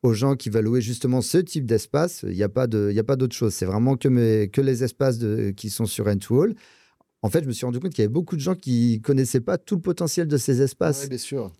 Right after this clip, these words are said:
Speaker 1: Et en fait, il y a des grosses rentabilités à la clé. C'est très courant d'avoir des rentabilités de quinze à vingt-cinq pour cent sur, sur, sur ce
Speaker 2: Mmh.
Speaker 1: type d'espace.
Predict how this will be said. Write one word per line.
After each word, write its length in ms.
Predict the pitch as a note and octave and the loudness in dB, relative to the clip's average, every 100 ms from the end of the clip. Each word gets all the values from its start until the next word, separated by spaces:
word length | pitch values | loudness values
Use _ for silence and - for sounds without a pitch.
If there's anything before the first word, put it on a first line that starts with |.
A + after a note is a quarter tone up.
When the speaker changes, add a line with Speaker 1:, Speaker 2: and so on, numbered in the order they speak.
| - | 0
Speaker 1:
Et 140 | G#2 | 0
en 80 | G2 | 2
fait, 280 | - D#3+ - | 0 0 0
il 40 | |
y 20 | |
a 60 | G2+ | -2
des 160 | F#2 G#2 | 0 0
grosses 300 | G#2+ E3 - | 0 -2 0
rentabilités 640 | C3+ - B2 A#2+ C3 B2+ | -2 0 0 2 0 0
à 80 | B2+ | 2
la 120 | C3 | 0
clé. 320 | - G3 D#3+ - _ | 0 0 0 -6 _
C'est 220 | - - G#2 | -8 -4 -2
très 200 | - A#2 | 0 -2
courant 520 | - C#3 B2+ G3+ A3+ | -2 -2 0 0 0
d'avoir 260 | A#2+ A2 | 0 0
des 100 | B2 | 0
rentabilités 680 | A2+ A2 A#2 A2 A2+ G#2 D#3 | 2 0 0 0 -2 2 0
de 140 | C#3 G#2 | 2 0
quinze 340 | A2+ C#3 A#2+ | 0 0 0
à 20 | |
vingt-cinq 320 | G2+ G#2 - G2+ | 0 -2 -2 -4
pour 140 | A#2 | -4
cent 180 | - F3+ | -4 -4
sur, 160 | - | -2
sur, 160 | G#2 A2+ G2+ | -2 -2 -4
sur 280 | - - D#3 | -10 -4 -4
ce 100 | C3+ | 0
Speaker 2:
Mmh. 60 | C#3 | -2
Speaker 1:
type 200 | A2+ B2 | 0 0
d'espace. 580 | C#3+ - - B3+ - | 0 0 -4 -4 -6